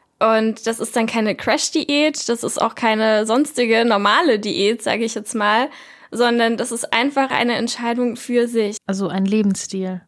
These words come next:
Speaker 1: Genau, genau, so kann man das sagen. Und wer einfach so Stück für Stück Kleinigkeiten ändert, ganz langsam anfängt und sich dann vielleicht auch noch anfängt, regelmäßig zu bewegen, ein bisschen Sport zu machen,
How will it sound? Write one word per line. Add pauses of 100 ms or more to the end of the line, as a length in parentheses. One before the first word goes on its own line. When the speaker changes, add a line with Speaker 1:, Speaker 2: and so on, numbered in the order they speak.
(120)
Speaker 1:
Genau,
genau,
so
kann
man
das
sagen. (520)
Und (260)
wer
einfach
so
Stück
für
Stück
Kleinigkeiten
ändert,
ganz
langsam
anfängt (380)
und
sich
dann
vielleicht
auch
noch
anfängt,
regelmäßig
zu
bewegen,
ein
bisschen
Sport
zu
machen,